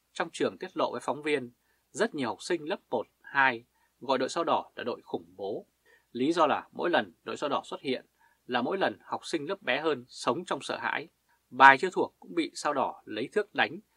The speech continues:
tay chưa sạch cũng bị sao đỏ lấy thước vụt. Theo giới chuyên gia, các thành viên của các đội xung kích được coi như những công an viên, có quyền lực rất lớn trong nội bộ nhà trường.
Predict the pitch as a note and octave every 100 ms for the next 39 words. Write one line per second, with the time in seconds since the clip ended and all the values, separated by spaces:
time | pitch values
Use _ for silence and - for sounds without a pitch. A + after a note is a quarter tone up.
0 | _ _ - E3 E3 D#3+ B2+ - _ -
1 | E3+ - - C3 B2 F2 - _ A2 A2
2 | A2+ E3 - F#3 - G#2 E2+ - _ -
3 | C3 B2 C#3+ A#2+ A#2+ A2 F#2+ - _ _
4 | G3 E3+ A2 - E3 C3+ - E3+ B2 -
5 | - C3+ - G3+ _ A3 B2 - C#3+ C#3
6 | C3+ B2 C3 - C#3+ C#3 A#2 B2+ B2 A2
7 | - - - - - G#3 E3 A#2+ - -
8 | - - C3 C3 A#3 - E3+ A#2+ A2 A2
9 | C3+ B2 A2 - A#2 F#2+